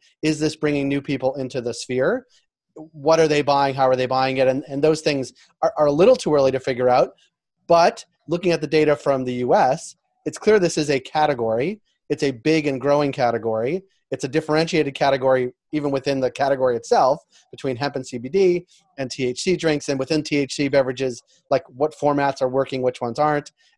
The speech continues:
And I just think it's, it's interesting from a, almost like a, um, case study perspective that people will study in, like, branding one oh one or product development one oh one, but also in a sector that is new and evolving. All of these things, like, are,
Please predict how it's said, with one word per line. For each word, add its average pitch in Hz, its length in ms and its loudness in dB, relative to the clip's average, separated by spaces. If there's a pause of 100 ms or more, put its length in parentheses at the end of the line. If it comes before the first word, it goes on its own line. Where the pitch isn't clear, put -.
And 143 80 0
I 139 80 2
just 143 260 -4
think 147 220 -2
it's, - 280 -6
it's - 140 -12 (100)
interesting 147 640 -4 (720)
from 143 140 0
a, 120 300 2 (440)
almost 156 260 0
like 135 180 2
a, 123 200 2 (140)
um, 110 400 -2 (160)
case 185 220 0
study 151 220 2
perspective 139 520 0
that 127 160 2
people 131 200 -6
will 127 60 0
study 131 420 0 (260)
in, 143 100 -2
like, 123 260 0 (260)
branding 139 440 0
one 131 120 0
oh 131 100 4
one 127 260 2
or 135 100 2
product 131 420 0
development 127 400 -2
one 127 120 -2
oh 120 60 0
one, 127 340 0 (240)
but 160 100 2
also 151 300 2
in 135 80 2
a 127 100 -2
sector 135 380 -2
that 123 200 2
is 120 220 -2 (220)
new 139 180 -2
and 131 100 0
evolving. 135 460 2
All 135 180 2
of 131 80 -2
these 131 180 -8
things, 131 420 -4 (720)
like, 135 320 -4
are, 135 120 -6